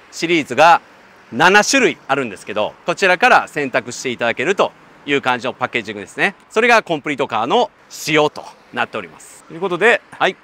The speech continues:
Speaker 2: こちらのお車、
Speaker 1: ええ。
Speaker 2: どこで買えるんでしょうか？
Speaker 1: クール、ただいま全国十二店舗を展開しておりまして、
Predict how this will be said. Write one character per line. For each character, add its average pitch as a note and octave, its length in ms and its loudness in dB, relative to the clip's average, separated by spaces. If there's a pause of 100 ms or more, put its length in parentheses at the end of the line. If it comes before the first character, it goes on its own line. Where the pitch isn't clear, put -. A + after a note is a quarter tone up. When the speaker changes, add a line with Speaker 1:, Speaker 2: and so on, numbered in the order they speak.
(340)
Speaker 2:
こ C3 100 -12
ち - 80 -10
ら B2+ 100 -2
の B2 80 -6
お A#2+ 60 -8
車、 A2+ 400 -6 (180)
Speaker 1:
え E3+ 120 -2
え。 - 20 0
Speaker 2:
ど C3 80 -4
こ B2+ 80 -4
で A2+ 100 -6
買 A2+ 140 -4
え A2+ 40 -2
る A2+ 60 -8
ん - 20 -10
で G#2 60 -12
し - 60 -14
ょ G#2+ 40 -8
う - 40 -10
か？ G#2+ 100 -8 (220)
Speaker 1:
ク - 100 -2
ー B3+ 100 2
ル、 F#3 160 2
た E3 140 2
だ F#3+ 140 4
い F3 40 0
ま C3 140 -2
全 A3 240 0
国 B2+ 260 -6
十 A3 280 -4
二 A3 160 -6
店 C#4 180 0
舗 D3 120 -4
を - 40 -4
展 B2+ 160 -2
開 B2 140 0
し - 40 -14
て B2+ 60 -6
お B2 40 -6
り A#2 60 -8
ま A#2 120 -6
し - 120 -20
て、 G3 280 2